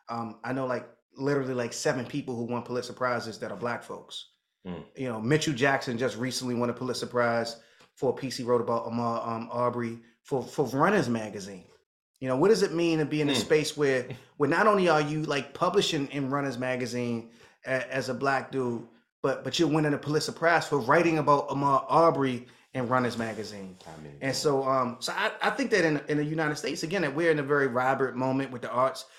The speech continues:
Speaker 1: We've had these moments before, though, so I don't wanna act like even us,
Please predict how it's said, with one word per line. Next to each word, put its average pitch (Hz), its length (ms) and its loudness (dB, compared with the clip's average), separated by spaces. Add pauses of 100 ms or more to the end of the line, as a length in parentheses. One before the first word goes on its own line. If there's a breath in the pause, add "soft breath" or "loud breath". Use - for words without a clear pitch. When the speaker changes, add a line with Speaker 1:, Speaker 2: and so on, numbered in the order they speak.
(100)
Speaker 1:
We've 185 120 0
had 190 180 4
these 175 160 -2
moments 170 320 2
before, 170 440 0
though, 120 120 0
so 123 160 -4
I 139 60 2
don't 151 160 2
wanna 143 160 0
act 135 240 -2
like 135 180 -4
even 135 340 -6
us, 139 440 -6